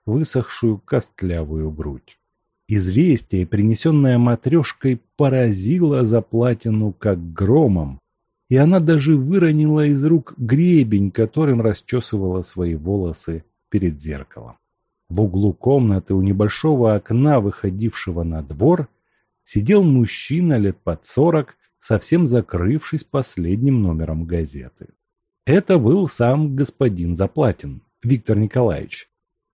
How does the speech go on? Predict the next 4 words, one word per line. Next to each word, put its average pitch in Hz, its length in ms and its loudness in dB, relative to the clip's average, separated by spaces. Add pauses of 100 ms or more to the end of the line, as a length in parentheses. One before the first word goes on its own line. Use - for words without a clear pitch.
топограф 151 680 0 (140)
Узловской 123 880 0
межевой 98 580 0
канцелярии. 85 920 -6